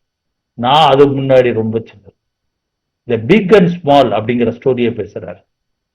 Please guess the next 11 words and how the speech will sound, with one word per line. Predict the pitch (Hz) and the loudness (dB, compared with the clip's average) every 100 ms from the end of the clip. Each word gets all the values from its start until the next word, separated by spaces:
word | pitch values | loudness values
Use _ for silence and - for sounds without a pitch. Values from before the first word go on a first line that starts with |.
| _ _ _ _ | _ _ _ _
எனக்கு | 117 131 120 120 | -2 -2 -2 -6
இந்த | 110 107 90 - | -4 -4 -4 0
கொரோனா, | 151 196 190 190 190 | 4 4 6 4 4
ஏதாவது | 202 160 160 170 165 | 2 2 2 2 2
ஒரு | 143 131 | 2 0
இன்ஃபெக்ஷன் | 120 135 170 185 - 180 147 | -2 -2 -2 -2 0 0 2
எல்லாம் | 139 147 | 2 2
பரவுது | 127 165 170 180 | 2 2 4 4
அப்படின்னு | 165 - 156 | 2 0 -10
சொல்லி, | - 127 123 | -6 -6 -4
எபிடமிக் | 120 175 175 175 170 | -4 0 2 2 0